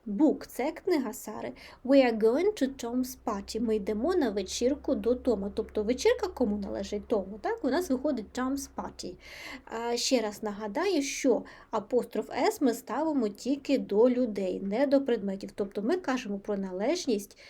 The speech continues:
чогось людям, саме про людей. Е, якщо ми кажемо про речі, наприклад, е, ніжка стільця, ми тоді формуємо все за допомогою of.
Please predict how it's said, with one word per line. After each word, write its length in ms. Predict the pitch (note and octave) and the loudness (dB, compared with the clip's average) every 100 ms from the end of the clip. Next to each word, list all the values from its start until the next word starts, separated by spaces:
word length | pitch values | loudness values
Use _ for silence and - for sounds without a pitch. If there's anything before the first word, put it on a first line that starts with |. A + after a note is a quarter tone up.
| - - _ | -20 -20 _
чогось 600 | - A3 G#3 C4 F4+ - | 0 2 4 2 2 -2
людям, 680 | A3 G3+ B3 D#4+ G#3 F#3+ F#3 | -4 -2 2 2 0 -6 -8
саме 340 | - C4 E4+ | -6 -2 -2
про 220 | C#4 A3 | 0 0
людей. 400 | C4 G#3 F3+ F3 - - - - - _ _ _ - | 2 0 -2 -8 -14 -20 -20 -20 -20 _ _ _ -10
Е, 300 | A3+ A3+ A3 | -4 0 6
якщо 340 | B3+ - C4+ | 6 6 4
ми 100 | A#3 | 4
кажемо 440 | - G#3+ G#3+ G#3+ | 0 -2 2 2
про 160 | G#3+ C4 | 8 8
речі, 360 | F#4 A4+ G#4 E4+ | 8 4 4 2
наприклад, 840 | D#4+ D#4+ D4+ C#4+ C#4+ C#4 C#4 - | 2 2 -2 2 2 2 -2 -2
е, 240 | B3 B3 | 2 4
ніжка 500 | B3 C#4+ C#4 - A#3+ | 6 6 4 -2 -4
стільця, 640 | A3+ - B3 G#3 - G3+ F#3 - - | -6 -2 -2 -2 0 0 -2 -10 -4
ми 160 | A3+ F4+ | 2 2
тоді 300 | F4+ E4 A3+ | 4 2 2
формуємо 440 | A3+ G#3 A3+ E4 | -2 0 2 2
все 260 | C#4 - D4+ | 2 2 2
за 120 | A#3+ | 2
допомогою 540 | G3+ G#3 G3+ A3+ B3+ - | -2 -2 -2 2 4 4
of. 360 | - C#4 F3 | 4 2 2